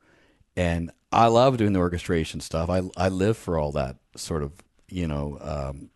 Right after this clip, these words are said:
you know, production. So that enabled me to show my skills.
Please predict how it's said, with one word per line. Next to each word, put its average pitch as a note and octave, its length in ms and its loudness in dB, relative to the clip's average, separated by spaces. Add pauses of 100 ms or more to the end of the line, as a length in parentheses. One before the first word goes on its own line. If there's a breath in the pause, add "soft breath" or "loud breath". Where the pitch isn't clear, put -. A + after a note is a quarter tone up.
(100)
you F#2 140 -4
know, D#2 100 -2
production. D#2+ 540 -4
So D#2 340 -2 (400 soft breath)
that F#2+ 180 4
enabled F2+ 300 2
me G2 200 2
to F#2+ 60 0
show E2+ 220 -2
my A#2 320 0
skills. A#2+ 560 0